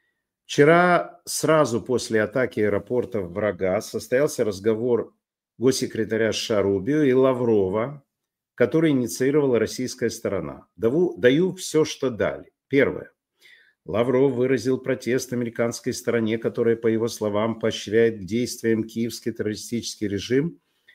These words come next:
и помогает ему технически и на уровне поставок разведданных. Второе. Лавров заявил,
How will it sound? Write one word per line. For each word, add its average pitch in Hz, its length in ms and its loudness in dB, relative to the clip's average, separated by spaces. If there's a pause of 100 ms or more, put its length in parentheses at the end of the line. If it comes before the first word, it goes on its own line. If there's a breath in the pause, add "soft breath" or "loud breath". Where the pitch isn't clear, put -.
(220 soft breath)
и 120 80 0
помогает 120 580 4
ему 123 180 2
технически 120 720 -2
и 110 60 2
на 101 140 2
уровне 120 340 2
поставок 113 560 0
разведданных. 98 720 -6 (260)
Второе. 120 460 6
Лавров 101 420 0
заявил, 139 720 2